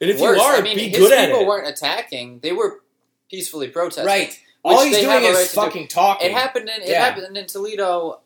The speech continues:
Speaker 2: It's happened a couple times. We had a riot about ten years ago because there was a neo-Nazi rally, and they did it in, on the north end in a, a, like, a black neighborhood. All of, like, you know,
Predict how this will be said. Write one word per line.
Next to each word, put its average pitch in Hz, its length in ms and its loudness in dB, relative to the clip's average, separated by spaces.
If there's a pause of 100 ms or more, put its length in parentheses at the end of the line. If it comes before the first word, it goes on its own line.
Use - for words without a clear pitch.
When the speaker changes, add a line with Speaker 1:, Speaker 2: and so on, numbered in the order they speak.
(120)
Speaker 2:
It's 143 140 -14
happened 165 320 -8
a 139 40 -8
couple 180 280 -8
times. 127 540 -10 (280)
We 143 140 -8
had 170 160 -4
a 151 40 -2
riot 143 380 -2
about 113 360 -4
ten 123 200 -14
years 117 240 -14
ago 104 400 -12 (380)
because 120 240 -12
there 120 100 -12
was 117 160 -10
a 123 40 -18
neo-Nazi 123 680 -10
rally, 95 520 -12
and 101 280 -16
they 104 80 -10
did 113 220 -10
it 107 180 -12
in, 104 280 -18 (420)
on 98 140 -16
the 101 80 -20
north 107 380 -12
end 101 300 -14
in 98 200 -18
a, 95 320 -20
a, 98 140 -16 (220)
like, 90 160 -14
a 90 80 -16 (520)
black 95 540 -8
neighborhood. 107 600 -12 (600)
All 135 260 0
of, - 120 -10
like, 113 280 -8
you 127 80 -16
know, 98 240 -16